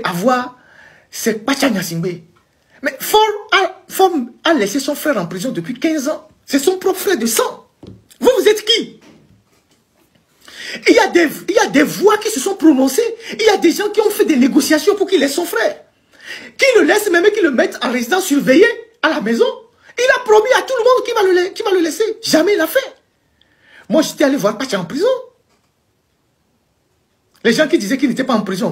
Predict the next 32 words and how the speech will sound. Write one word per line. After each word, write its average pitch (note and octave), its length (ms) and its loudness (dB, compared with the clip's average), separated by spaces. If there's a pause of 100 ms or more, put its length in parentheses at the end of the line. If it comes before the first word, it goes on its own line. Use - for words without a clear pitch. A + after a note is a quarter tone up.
moi, C4+ 100 -2
j'étais C4+ 140 -2
allé A3 120 2
en G#3 100 0
prison B3 240 -2
le D4+ 60 0
voir. B4 180 4 (1400)
Son - 160 4 (160)
propre C5+ 280 0
frère C#5 300 2
de E4+ 100 4
sang, G4+ 260 -2
ça G#4+ 140 -4
fait G#4+ 220 -2
quinze A4 360 2
ans. D#4+ 300 -4 (2000)
Il B4+ 220 4
se - 120 0
lève, F#4 260 4 (120)
il A4 240 4
dort, F4+ 320 2
il G4 160 4
mange, F4 240 -2 (100)
il F#4+ 80 6
voyage, D4+ 640 -2
il F4 100 2
s'en A3+ 240 -6
fout. D#4+ 400 -6 (640)
Vous, A4+ 180 4
vous B3 140 -2
êtes - 160 -6
qui ? D4 300 -8